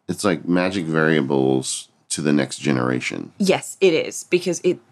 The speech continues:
Speaker 2: they're, they're built into every single action. And of course, you know, with the condensed actions as well. So for example, the, the speak text action, you can set the, the language of the voice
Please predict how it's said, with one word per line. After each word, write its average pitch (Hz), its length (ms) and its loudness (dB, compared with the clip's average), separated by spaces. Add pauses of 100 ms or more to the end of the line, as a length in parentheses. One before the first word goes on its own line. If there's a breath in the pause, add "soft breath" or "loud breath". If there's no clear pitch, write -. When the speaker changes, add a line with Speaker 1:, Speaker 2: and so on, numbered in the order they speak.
(100)
Speaker 2:
they're, - 180 2
they're 170 200 0
built 196 280 0
into 165 300 -2 (100)
every 160 200 0
single 147 280 -2
action. - 480 -6 (280 loud breath)
And 175 180 0
of 165 260 0
course, - 400 -2 (160)
you 160 140 2
know, 143 120 -2
with 147 180 -4
the - 60 -4
condensed 165 480 0
actions 147 360 -4
as 143 120 -12
well. 160 240 2
So 151 140 -8
for 151 120 -6
example, 147 360 -4
the, 143 360 -2 (340 soft breath)
the 190 100 2
speak 170 300 0
text 180 340 -4
action, 151 400 -2
you 147 100 -4
can 156 140 -4
set - 300 -2
the, 147 320 0 (240 soft breath)
the 175 100 -2
language 196 500 2
of 165 120 0
the 160 100 -2
voice - 800 0